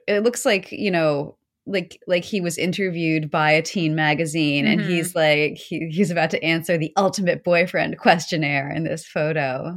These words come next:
Speaker 1: Like,
Speaker 2: Absolutely.
Speaker 1: he's sort of, he's got sort of rosy cheeks, that ruddy schoolboy thing. But, um, he doesn't look like that anymore. And, um, the <laughs> reason that I wanted to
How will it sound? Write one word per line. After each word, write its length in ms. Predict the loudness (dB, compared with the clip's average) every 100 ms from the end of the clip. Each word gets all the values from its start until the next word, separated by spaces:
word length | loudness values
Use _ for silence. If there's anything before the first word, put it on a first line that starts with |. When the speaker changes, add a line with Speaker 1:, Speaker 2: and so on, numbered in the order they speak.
| -10
Speaker 1:
Like, 140 | -10
Speaker 2:
Absolutely. 640 | -10 -10 -12 -10 -10 -6
Speaker 1:
he's 120 | -4 -2
sort 140 | -4
of, 100 | -4
he's 320 | -12 -18 -14 -10
got 120 | -8
sort 160 | -8
of 160 | -10 -8
rosy 380 | -6 -4 -6 -8
cheeks, 540 | -8 -6 -6 -6 -8
that 120 | -10 -6
ruddy 300 | -4 -2 -4
schoolboy 680 | -6 -6 -4 -2 0 0
thing. 360 | -2 -2 -2 -4 -10 -18 -18 -18 -12 2
But, 260 | 6 6
um, 440 | 6 4 2 0 -6 _ _ _
he 140 | -6 0
doesn't 340 | 0 0 -4
look 200 | -6 -2
like 180 | -4 0
that 220 | 0 0
anymore. 760 | 0 0 0 0 2 2 2 4
And, 340 | 4 6 4 2
um, 320 | 2 0 -4 2
the 160 | 4
<laughs> 180 | 6 4
reason 280 | 4 2 -2 -8 -2
that 180 | -2 0
I 180 | 0 0
wanted 600 | 0 -2 -2 -2 -4 -8 -14 -6
to 420 | -4 -2 -2 -4